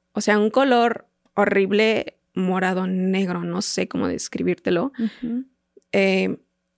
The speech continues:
Speaker 1: y dolorosos, porque aparte de que no era un golpe como tal, dolía mucho. O sea, la parte que, este, tenía el hematoma, o sea, el tantito presionarlo, o sea, yo decía, "¿Qué,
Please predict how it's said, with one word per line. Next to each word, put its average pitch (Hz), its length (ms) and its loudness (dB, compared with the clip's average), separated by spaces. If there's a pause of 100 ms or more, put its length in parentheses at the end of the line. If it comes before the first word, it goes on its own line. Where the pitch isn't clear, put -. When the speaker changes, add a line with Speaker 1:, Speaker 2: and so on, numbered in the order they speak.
(240)
Speaker 1:
y 240 140 4
dolorosos, 196 580 2
porque 190 380 -2
aparte 190 380 0
de 190 100 -2
que 180 140 0
no 196 280 4
era 240 140 4
un 262 140 4
golpe 190 320 2
como 180 260 -2
tal, - 320 -4 (600)
dolía 190 420 2
mucho. 196 500 -2
O - 40 -12
sea, - 180 -4
la 185 80 -4
parte 196 460 -4
que, 185 440 -4 (300)
este, 180 640 -4
tenía 185 260 0
el 185 60 2
hematoma, 190 560 -2 (380)
o 208 60 -6
sea, 190 180 0
el 185 140 -2
tantito 190 400 -2
presionarlo, 202 800 0
o - 40 -12
sea, 180 180 -6
yo 185 80 -8
decía, 190 340 -14
"¿Qué, 185 200 -12